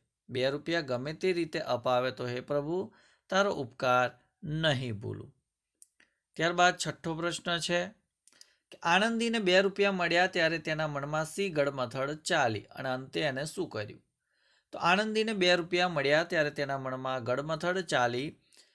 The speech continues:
કે ભગવાને નોટ મોકલી એમ હું કહું છું, પણ ખરેખર તો એ કોઈની જ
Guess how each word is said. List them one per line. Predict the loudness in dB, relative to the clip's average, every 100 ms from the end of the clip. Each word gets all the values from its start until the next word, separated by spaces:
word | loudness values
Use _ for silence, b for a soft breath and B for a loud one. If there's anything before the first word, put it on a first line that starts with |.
| b -6
કે |
ભગવાને | 2 4 6 4 4
નોટ | 0 2 0
મોકલી | 0 -4 -2 0 2
એમ | 0 -2 -2
હું | -4 -2
કહું | 2 4 2
છું, | 0 -4 -2
પણ | -4 -4
ખરેખર | -6 -4 -4 0 -2
તો | -2 -4
એ | -4
કોઈની | -4 -4 -4 -4
જ | -10